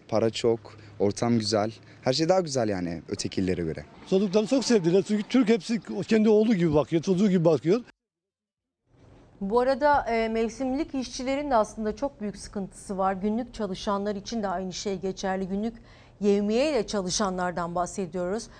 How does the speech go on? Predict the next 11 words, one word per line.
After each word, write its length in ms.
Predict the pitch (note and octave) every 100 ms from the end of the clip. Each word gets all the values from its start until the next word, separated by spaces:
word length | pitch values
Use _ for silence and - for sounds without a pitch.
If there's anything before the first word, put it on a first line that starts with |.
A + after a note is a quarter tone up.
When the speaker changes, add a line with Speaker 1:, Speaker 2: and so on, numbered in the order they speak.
| - -
Speaker 3:
Turizm 340 | C#4 F4+ G#4
sektöründe 680 | G4 F#4 E4 - C4+ B3 A3+
emek 380 | A3 A3 A3+ A3+
veren, 420 | A3 G#3 G3+ G#3 G#3+ - - -
e, 180 | G#3+ G#3+
onlarca 480 | G#3 A3 B3+ D4+ D4+
çalışan, 720 | C#4+ A3 G3 A3+ G#3+ A3+ G#3
bu 100 | B3
yıl 220 | B3 A#3+
turizmde 500 | - C4 A3+ B3+ B3
yaşanan 720 | A#3+ A3+ B3+ A#3+ A3+ A3+ A#3